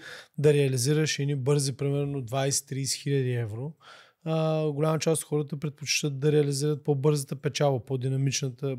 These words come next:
по-динамично се случват нещата. Обаче, ако нямат необходимото време да отделят, за да контролират всички процеси,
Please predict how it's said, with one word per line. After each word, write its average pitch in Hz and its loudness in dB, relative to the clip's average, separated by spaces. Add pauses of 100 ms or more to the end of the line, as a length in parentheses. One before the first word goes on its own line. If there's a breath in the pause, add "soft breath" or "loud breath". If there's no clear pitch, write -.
(120)
по-динамично 143 2
се - -4
случват 127 -10
нещата. 120 -8 (420 loud breath)
Обаче, 147 2
ако 151 -4
нямат 156 0
необходимото 156 2
време 151 4
да 143 -2
отделят, 139 0
за 165 -2
да 147 -2
контролират 139 -2
всички 147 -8
процеси, 131 -2